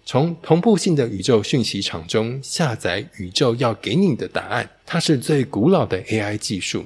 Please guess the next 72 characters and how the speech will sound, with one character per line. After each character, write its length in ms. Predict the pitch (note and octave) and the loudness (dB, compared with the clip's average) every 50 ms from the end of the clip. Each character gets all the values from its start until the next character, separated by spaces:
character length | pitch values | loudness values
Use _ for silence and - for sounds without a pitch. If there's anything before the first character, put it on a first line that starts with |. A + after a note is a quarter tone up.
| - _ | -2 _
如 120 | - F#3 | 2 6
果 120 | F#3+ A3 G#3+ | 8 8 8
你 200 | F#3 D3+ A2+ F#2+ | 8 4 2 0
惊 260 | - - D3+ D#3+ F3 | 2 2 2 4 4
艳 180 | F#3 E3+ C#3 | 4 4 4
于 320 | A2+ G2+ F#2+ G2 G2+ G#2+ A#2+ - _ | 4 2 2 2 0 0 -4 -8 _
最 200 | - - F3 D3 | 4 6 6 6
近 220 | C3 - D#3+ C#3+ B2 | 6 2 0 0 0
出 180 | - - C#3 | 0 -2 -2
来 140 | B2+ A2 G2 | 0 0 -2
的 240 | F#2+ G2+ G2+ F#2+ F2+ | 0 0 0 0 -2
Chat 340 | - - - - D#3 A#2 G2+ | -4 -6 -2 0 0 0 0
G 180 | - - D#3 D#3 | 4 4 4 6
P 200 | D3+ C#3+ E3 D#3 | 6 2 0 0
T 260 | D#3 - - E3+ E3+ | -2 -2 -2 -2 2
的 120 | D#3 A#2 | 2 2
能 240 | F#2+ F#2 F2 E2+ G2 | 2 2 -4 -2 -2
力， 160 | B2 A#2+ G2 - _ _ | -2 -2 -2 -6 _ _
那 100 | - E3+ | 2 4
么 140 | C#3+ B2+ A#2 | 4 4 2
这 120 | - D#3 | 0 0
套 320 | C#3 - C#3+ C3+ A2 - - | 0 2 0 0 0 -2 -4
易 100 | - E3 | -6 -6
经 160 | C#3 - D#3+ E3 | -2 0 0 0
占 180 | - F#3 F3 | 0 -2 -2
卦 200 | E3 - D3+ A#2 | -2 -2 -4 -4
技 180 | G2+ - A#2+ G#2+ | -4 -4 -4 -4
术 320 | G#2 - - A#2+ F#2+ - - _ | -4 -2 -4 -4 -4 -6 -12 _
可 160 | - - B2+ | -4 0 0
以 100 | A#2+ G#2+ | 0 2
说 200 | G#2 - B2 B2 | 2 0 -2 -2
是 160 | A#2+ - C3+ | 0 0 0
完 280 | A2+ G2+ G2+ F#2 G2 B2 | 0 0 -2 -2 -2 -4
胜 300 | - - F3+ D3 A#2+ B2+ | -2 -2 -2 -2 -2 -4
人 160 | A#2+ G#2+ B2+ | -4 -4 -2
类 160 | D#3+ E3+ C#3 | 0 0 0
可 160 | - - - | 0 0 -2
以 140 | C3+ A2+ G2 | -2 -2 -2
发 180 | - - D3+ E3 | -2 -2 -4 -2
展 180 | - - F#2+ | -2 -4 -4
出 140 | F#2 - - | -6 -6 -6
来 140 | C3+ C3 A#2 | -6 -6 -4
的 120 | A2 C3 D3+ - | -6 -6 -6 -4
A 100 | - E3+ | -4 -4
I 140 | E3+ E3 E3+ D#3+ | -2 -4 -6 -6
科 240 | - - - F3+ | -8 -8 -8 -8
技， 320 | F3+ - - - F#3+ B2+ - _ | -8 -8 -8 -6 -6 -8 -8 _
因 120 | - D#3+ F#3 | 2 4 6
为 140 | F3+ D#3 A#2+ | 6 6 4
它 200 | - - - D#3 | 2 -2 -4 -2
能 140 | C#3 A#2+ | -2 0
够 140 | B2 D#3+ C#3+ | 0 0 0
帮 260 | B2+ - - D#3+ F3 | 0 -2 -4 -6 -4
你 80 | D3+ F#2+ | -6 -8
看 220 | D#2+ - - B2 | -8 -8 -8 -4
到 220 | B2 A#2+ G#2+ G#2+ A2 | -4 -4 -4 -4 0
未 160 | - E3+ C3+ | 0 2 2
来 140 | G#2+ F#2 F2+ | 2 -2 -6
的 100 | F2+ G2+ | -10 -12
可 180 | - - - F#2 | -14 -10 -10 -10
能 180 | E2 E2 E2 - | -10 -10 -12 -12
性， 180 | - - G2+ - - | -10 -10 -10 0 2
让 180 | A3 F#3+ D3+ | 2 4 4
你 60 | A#2+ | 0
轻 280 | - - - - F3+ F#3+ | -2 -4 -2 0 2 2
易 160 | A3 A3+ G3 | 4 4 4
的 200 | D3 C#3+ C3 A2+ | 4 2 0 -2
可 120 | - - C3+ | 2 2 2
以 40 | |
判 200 | A#2+ - - C3+ | 2 2 -2 -2
断 220 | C3 C#3 B2 A#2+ A#2 | -2 -2 -2 -2 -4
出 340 | - - C#3 B2+ A#2+ C#3 | -2 -2 0 0 0 -2